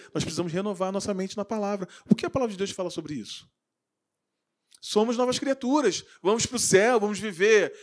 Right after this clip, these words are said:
é, a eternidade com Deus. Mas se eu quero vencer naquela área, eu preciso renovar a minha mentalidade naquela área. O que a palavra de Deus fala sobre isso? E eu vou exercitar a minha fé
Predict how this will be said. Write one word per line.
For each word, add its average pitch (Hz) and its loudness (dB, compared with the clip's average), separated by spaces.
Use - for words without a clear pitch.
é, 156 2
a 170 6
eternidade 202 6
com 247 0
Deus. 202 8
Mas 190 8
se - 2
eu 320 8
quero 226 4
vencer 180 4
naquela 185 4
área, 160 4
eu 165 4
preciso 165 -2
renovar 160 -2
a - -4
minha 175 -4
mentalidade 170 -2
naquela 170 -8
área. 175 -10
O - -20
que - -6
a 202 -4
palavra 196 -4
de 165 -12
Deus 160 0
fala 160 -2
sobre 151 -6
isso? 120 -6
E 160 -2
eu 175 10
vou 165 8
exercitar 208 6
a 202 6
minha 196 4
fé 214 8